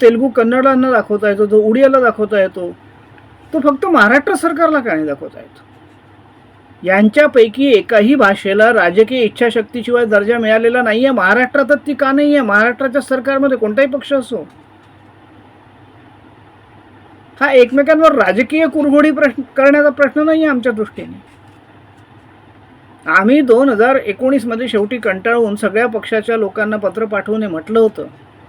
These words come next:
की मराठीसाठी निस्संदिग्ध शब्दामध्ये आपल्या जाहीरनाम्यात तुम्ही जे लोक आश्वासन देणार नाहीत, जे पक्ष आश्वासन देणार नाहीत,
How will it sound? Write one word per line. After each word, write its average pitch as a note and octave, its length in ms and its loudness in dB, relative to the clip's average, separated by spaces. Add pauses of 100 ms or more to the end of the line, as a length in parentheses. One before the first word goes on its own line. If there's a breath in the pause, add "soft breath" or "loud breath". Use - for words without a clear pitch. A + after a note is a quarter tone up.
(300)
की F#3+ 80 -6
मराठीसाठी G#3 840 -2
निस्संदिग्ध A3 720 -4
शब्दामध्ये G3 800 -2 (640 soft breath)
आपल्या F3 340 -2
जाहीरनाम्यात G#3 720 -2 (180)
तुम्ही G3 320 -8 (360)
जे A3+ 260 4
लोक G#3+ 220 -2
आश्वासन G3 480 -4
देणार F3+ 260 -4
नाहीत, G3 180 -6
जे F#3+ 160 -6
पक्ष F#3+ 300 -8
आश्वासन F3+ 440 -6
देणार E3+ 260 -8
नाहीत, G#3 140 -4